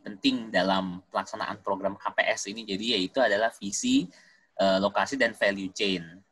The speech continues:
Kalau visi itu tadi baik dari semua stakeholder, yaitu pemerintah, donor,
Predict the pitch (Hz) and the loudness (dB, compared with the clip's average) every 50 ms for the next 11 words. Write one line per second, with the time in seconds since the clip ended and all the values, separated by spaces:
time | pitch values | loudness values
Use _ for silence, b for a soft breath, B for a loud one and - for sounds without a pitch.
0 | _ _ _ 101 98 98 95 - 110 101 - - 101 98 - 143 139 135 117 107 | _ _ _ -2 -2 -2 -2 -4 -6 -6 -6 -4 -4 -2 -2 -2 2 2 2 4
1 | 131 127 117 104 107 110 - - 101 95 98 95 95 - 107 98 95 98 - - | 2 2 2 0 0 0 -2 -2 -2 0 0 -2 -2 -4 -4 -4 -4 -4 -4 -6
2 | 98 - - 104 98 98 98 110 - 120 101 98 92 120 117 - 95 92 95 95 | -8 -6 -6 -6 -6 -6 -4 -4 -2 -2 -2 -2 -4 -6 -8 -6 -8 -6 -6 -6
3 | 101 107 - 127 127 131 110 95 95 104 110 117 123 127 127 | -8 -4 -4 -4 -4 -4 -6 -6 -4 -2 -2 0 0 -2 -4